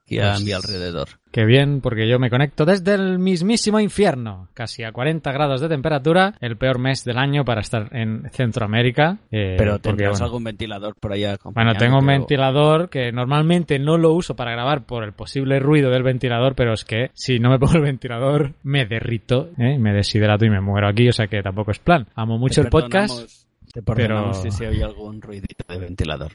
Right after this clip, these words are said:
Speaker 1: no sufras.
Speaker 2: Muy bien, dio mucho juego lo de Tiangong, a ver con lo que me sales hoy, porque dije
Speaker 1: Nos
Speaker 2: que me iba a
Speaker 1: hemos hecho
Speaker 2: preparar,
Speaker 1: populares.
Speaker 2: pero la verdad es que no,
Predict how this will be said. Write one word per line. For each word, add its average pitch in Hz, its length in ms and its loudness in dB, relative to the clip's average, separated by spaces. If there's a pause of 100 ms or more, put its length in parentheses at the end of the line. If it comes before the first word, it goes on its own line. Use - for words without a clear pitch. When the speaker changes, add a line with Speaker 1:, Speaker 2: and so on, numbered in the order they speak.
Speaker 1:
no 104 120 -4
sufras. - 540 -12 (160)
Speaker 2:
Muy 160 160 4
bien, 139 320 0
dio 151 140 2
mucho 185 180 0
juego 165 220 2
lo 165 120 2
de 135 140 0
Tiangong, 139 640 0
a 135 120 0
ver 127 300 2
con 120 280 -2
lo 113 100 -2
que 110 160 -4
me 107 140 -4
sales 120 320 0
hoy, 151 220 2
porque 104 580 -6
dije 143 200 2
Speaker 1:
Nos 185 80 2
Speaker 2:
que 170 40 4
me 151 80 4
iba 151 120 4
a - 20 4
Speaker 1:
hemos 147 120 -2
hecho 147 60 0
Speaker 2:
preparar, 147 320 0
Speaker 1:
populares. 165 220 -4
Speaker 2:
pero 143 120 -4
la 139 80 -4
verdad 143 200 -2
es - 40 -8
que 190 120 -8
no, 135 500 -6